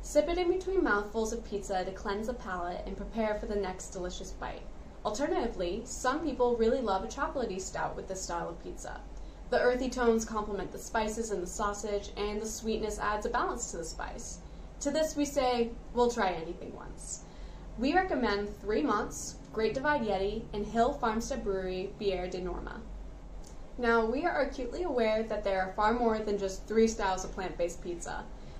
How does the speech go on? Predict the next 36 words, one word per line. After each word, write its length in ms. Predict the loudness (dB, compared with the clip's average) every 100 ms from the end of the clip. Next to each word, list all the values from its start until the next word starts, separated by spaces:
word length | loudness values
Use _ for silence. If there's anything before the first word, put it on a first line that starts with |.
| -4 6
but 260 | 6 6
it's 200 | -2 -4
fair 200 | 2 4
to 60 | 4
conclude 540 | 2 -2 4 4 6
that 280 | 4 4 2
a 60 | -4
pale 280 | -2 0 2
ale 320 | 4 4 2
is 160 | -2 -4
a 20 |
safe 340 | -4 -4 -2
bet 220 | -4 -4 -4
for 120 | -4
most. 500 | -4 -6 -8 -8 -8 -10 -10 -8
So, 360 | 4 6 6 2
after 300 | 4 4 2
you've 160 | -4 0
picked 240 | 0 4
up 160 | 2 2
the 80 | -2
Pizza 300 | -2 -2 -2
Plant 360 | 0 2 0
Everything 400 | 0 2 2 0
But 120 | -2
the 80 | -2
Hog 420 | 0 2 4 2
or 160 | 2 2
Salsiccia 640 | 2 -4 -4 -6 -2 -2 -2
Italiano 760 | 0 0 0 0 -2 -4 -6 -10 -12 -12 -4
at 140 | -4
Whole 280 | 0 2 2
Foods, 480 | 2 -2 -2 -6 -2
Gelson's, 600 | 0 0 0 0 0 -2
or 180 | 0 2
online, 560 | 2 0 -2 -2 -4